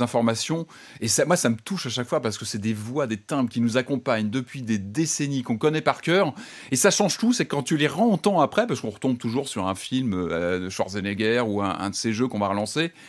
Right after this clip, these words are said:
et t'as plus, enfin, tu sais qu'il est plus là. Il y a vraiment une rupture, et c'est, encore une fois, ce sont des timbres qui nous sont très familiers. On l'a pas évoqué parce qu'on, on, on naviguait dans des mauvaises nouvelles depuis quelques semaines, mais on a aussi appris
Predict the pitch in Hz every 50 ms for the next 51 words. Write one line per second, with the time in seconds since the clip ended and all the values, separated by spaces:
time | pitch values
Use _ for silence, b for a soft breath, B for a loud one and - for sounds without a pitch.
0 | B B B B B 120 - 147 139 - - - 78 - 131 123 - - _ _
1 | _ _ _ - - 156 - - 196 190 - 156 143 143 - - 151 139 107 92
2 | 95 113 113 110 123 139 151 160 156 135 127 147 156 - - - 170 190 202 156
3 | 127 - - 113 131 123 156 156 139 - 190 - - - 135 127 117 - 156 160
4 | 147 - 123 120 113 - - 131 127 120 107 - - - 147 139 - 139 123 131
5 | 131 131 147 175 196 196 B B B B B B B B 139 147 147 147 202 202
6 | 185 160 165 175 156 - 185 180 180 160 147 127 - - 127 123 117 120 117 113
7 | 110 110 113 113 113 123 135 135 147 147 131 151 160 143 120 110 110 110 120 143
8 | 143 139 151 147 131 131 139 139 127 139 147 156 143 120 110 110 120 107 139 139
9 | - 127 120 - - 147 160 175 151 127 131 135 139 139 147 151 165 156 151 -
10 | - - - 170 175 170 B B B B B B - 120 - - 156 156 147 135